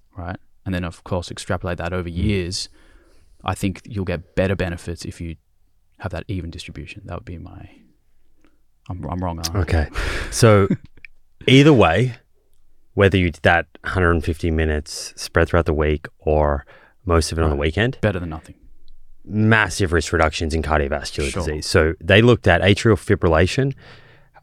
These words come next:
Speaker 2: heart attacks, heart failure, and stroke. They were the, the four outcomes of
Speaker 1: Mm-hmm.
Speaker 2: interest. And, you know, across the board, no matter how you distributed that exercise,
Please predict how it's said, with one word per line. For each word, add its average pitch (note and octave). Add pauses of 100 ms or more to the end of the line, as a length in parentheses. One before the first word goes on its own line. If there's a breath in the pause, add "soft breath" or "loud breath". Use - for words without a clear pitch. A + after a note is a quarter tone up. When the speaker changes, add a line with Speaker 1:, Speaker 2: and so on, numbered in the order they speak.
(280)
Speaker 2:
heart F#2
attacks, E2+
heart F#2
failure, F2
and D2
stroke. - (380)
They E2
were D#2+
the, D2+
the F2
four D#2 (160)
outcomes D#2+
of D#2
Speaker 1:
Mm-hmm. D2
Speaker 2:
interest. - (560 loud breath)
And, D#2 (460)
you -
know, -
across -
the -
board, D2 (120)
no G2
matter D#2+
how G#2
you G#2
distributed D#2+
that D2
exercise, E2+